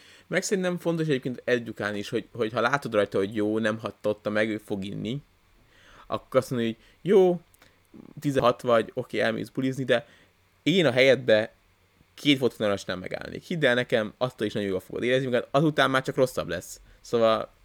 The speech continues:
egy tizenhat éves, szerintem két vodka narancs az pont annyi, hogy mosolygós vagy, és akkor könnyebben táncolsz, vagy ilyesmi.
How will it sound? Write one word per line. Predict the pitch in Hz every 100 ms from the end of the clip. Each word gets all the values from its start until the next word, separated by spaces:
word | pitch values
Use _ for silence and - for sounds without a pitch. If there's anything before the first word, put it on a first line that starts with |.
| - 107 92
egy | 107 113
tizenhat | 147 117 -
éves, | 107
szerintem | 113 101
két | - 113
vodka | - 98
narancs | 98 104
az | -
pont | - 90 - - - _
annyi, | - 95 90
hogy | 107 101
mosolygós | 107 - 92 95 -
vagy, | 104
és | 101 -
akkor | - _
könnyebben | 104 90 92 98
táncolsz, | - 98 - -
vagy | -
ilyesmi. | 190 151 - 127